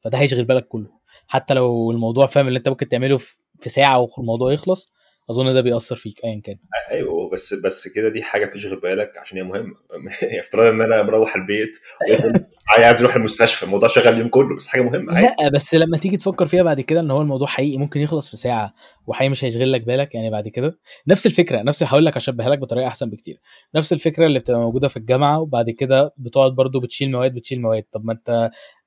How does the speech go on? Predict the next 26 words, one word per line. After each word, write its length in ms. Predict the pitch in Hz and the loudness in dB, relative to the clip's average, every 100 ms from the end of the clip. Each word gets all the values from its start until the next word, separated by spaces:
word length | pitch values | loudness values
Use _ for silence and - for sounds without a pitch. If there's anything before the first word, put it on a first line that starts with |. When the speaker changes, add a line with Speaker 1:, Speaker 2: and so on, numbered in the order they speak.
| _ | _
Speaker 1:
يعني 400 | 117 113 117 117 _ _ _ 147 | -6 -4 -4 -6 _ _ _ -6
أنت 140 | - | -2
ما 60 | 123 | 0
عملتش 300 | 147 - - | 0 -2 -6
حساب 260 | - 151 | -4 -2
للحاجة 320 | 147 - 147 | -2 -2 -2
ديّة، 200 | 143 156 175 - | 2 2 2 -2
تمام، 200 | 120 127 | -6 -4
أو 120 | 139 123 | -2 0
عملت 360 | 120 139 - | 0 -2 -4
حساب 240 | 147 147 139 | -8 -6 -6
للحاجة 240 | - 135 | -6 -4
دي 120 | 139 | -4
بزيادة 480 | 135 110 123 135 - - | -4 0 2 2 -2 -4
وشغلت 720 | 123 117 113 113 110 139 131 | -6 -6 -6 -8 -6 -6 -4
لك 60 | |
بالك 260 | 120 143 131 | -2 0 0
أوي، 180 | 165 202 - - | -2 -2 -10 -8
لدرجة 260 | 113 143 135 | 2 4 4
إن 80 | 135 | 2
أنت 140 | 151 151 | 0 0
ما 100 | 131 | 0
ذاكرتش 480 | 120 156 - 196 - | 0 -2 -2 -4 -6
وشيلتها 520 | - 135 - 165 214 - | -8 -6 0 2 2 0
وهتعيدها 460 | 120 131 - 147 | 0 2 2 0
تاني. 260 | 135 110 | -2 -4